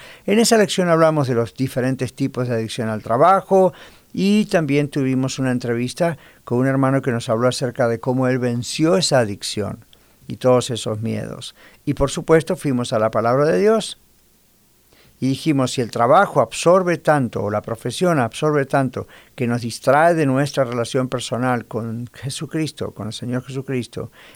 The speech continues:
entonces podría considerarse la adicción al trabajo otra forma de idolatría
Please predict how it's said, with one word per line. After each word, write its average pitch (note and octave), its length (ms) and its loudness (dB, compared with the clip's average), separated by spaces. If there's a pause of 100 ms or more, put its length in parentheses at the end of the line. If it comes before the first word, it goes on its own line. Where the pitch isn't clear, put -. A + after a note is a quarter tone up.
entonces C3+ 540 0
podría A#2+ 380 -2
considerarse C3 880 0
la A2 100 -4
adicción G#2+ 340 -2
al C#3 80 0
trabajo C3 480 2
otra C#3 240 0
forma C3+ 400 0
de C3+ 120 2
idolatría F#3+ 760 4